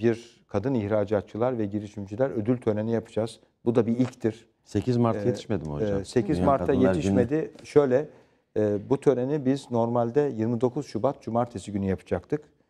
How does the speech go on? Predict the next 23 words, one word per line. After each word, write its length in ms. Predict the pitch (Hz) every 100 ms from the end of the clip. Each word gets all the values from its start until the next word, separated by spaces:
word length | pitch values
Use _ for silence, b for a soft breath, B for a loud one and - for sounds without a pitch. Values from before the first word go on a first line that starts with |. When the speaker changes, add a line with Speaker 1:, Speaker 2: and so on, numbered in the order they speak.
| _ _ _
Speaker 1:
Ancak 260 | 107 104 113
Speaker 2:
Şehitlerimiz, 240 | 92 -
Speaker 1:
otuz 140 | 113 131
dört 140 | 131
Speaker 2:
evet. 100 | -
Speaker 1:
şehidimiz 520 | 113 107 113 120 110
nedeniyle, 680 | 104 104 110 123 98 120 135 -
e, 260 | 101 101 98
doğaldır 420 | 110 120 107 95
ki 280 | - 131 151 b b b b
şehitlerimiz 680 | - 101 101 113 110 123 107
için, 420 | 98 113 101 98 -
e, 260 | 104 98 95 92
bu 140 | 127 -
üzüntümüzü, 800 | 107 110 101 104 104 90 104 110 b b b b -
e, 320 | 98 92 92
bu 180 | 117 98
var 200 | 104 110
olma 260 | 113 123
mücadelemizi 1120 | 120 101 107 101 101 98 95 92 104 127 139 107
bağrımıza 540 | 95 98 104 104 127
bastığımız 560 | 107 92 - 113 120 98
için, 300 | 87 160